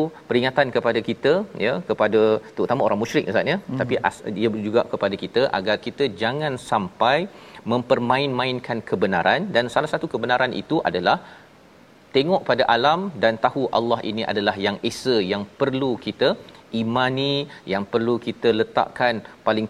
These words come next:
Speaker 1: tinggi dalam membuat keputusan ataupun sumber, sumber hakim, sumber keputusan. Jadi, kita masuk kepada kisah seterusnya,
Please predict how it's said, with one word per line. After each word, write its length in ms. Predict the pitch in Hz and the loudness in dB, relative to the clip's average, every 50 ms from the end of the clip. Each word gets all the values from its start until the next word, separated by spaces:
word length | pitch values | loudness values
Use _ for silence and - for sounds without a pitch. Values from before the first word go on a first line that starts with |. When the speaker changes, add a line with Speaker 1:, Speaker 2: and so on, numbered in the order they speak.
| - | -2
Speaker 1:
tinggi 300 | 135 131 135 120 123 123 110 92 85 98 | -2 -2 -2 -2 -2 -2 -2 0 0 0
dalam 260 | 95 98 113 123 131 175 - - - - - 104 | 0 2 0 0 -2 -6 -10 -14 -18 -12 -6 -4
membuat 360 | 107 101 98 101 110 117 113 - - - | -4 -2 0 2 2 2 2 0 -4 -6
keputusan 460 | 110 104 - 98 101 104 - 110 98 - - | -6 -6 -6 -6 -10 -4 -2 -2 -2 -2 -2
ataupun 300 | - - 95 - 107 101 98 - | -6 -6 -6 -4 -4 -6 -6 -6
sumber, 320 | 107 98 90 104 120 147 214 - - - - - - - - | -6 -4 0 0 0 0 0 -4 -14 -20 -20 -20 -16 -10 -8
sumber 240 | 107 101 95 98 - - | -6 -2 -2 -4 -4 -4
hakim, 320 | 101 - - 131 113 - - - - - | -8 -6 -4 -4 -4 -4 -4 -10 -12 -10
sumber 260 | - 104 92 85 98 - - | -8 -6 -2 0 -2 -2 -2
keputusan. 400 | 95 92 - - - - - - - - - - - - - - - | -6 -8 -8 -8 -8 -6 -6 -8 -8 -12 -20 -20 -20 -20 -12 -6 -2
Jadi, 140 | 113 131 156 165 165 - - - | 2 2 2 2 0 -4 -8 -4
kita 120 | 127 - 123 135 | 0 2 2 2
masuk 220 | 156 - 247 214 - 151 | 4 4 4 2 4 4
kepada 240 | 143 143 143 131 - - | 2 2 2 2 2 -2
kisah 260 | 135 - - 165 208 - - - - - - | 0 0 2 2 0 0 -2 -18 -10 -4 -4
seterusnya, 480 | 123 - - 135 127 - 113 117 143 | -4 -2 0 0 0 0 0 -2 -2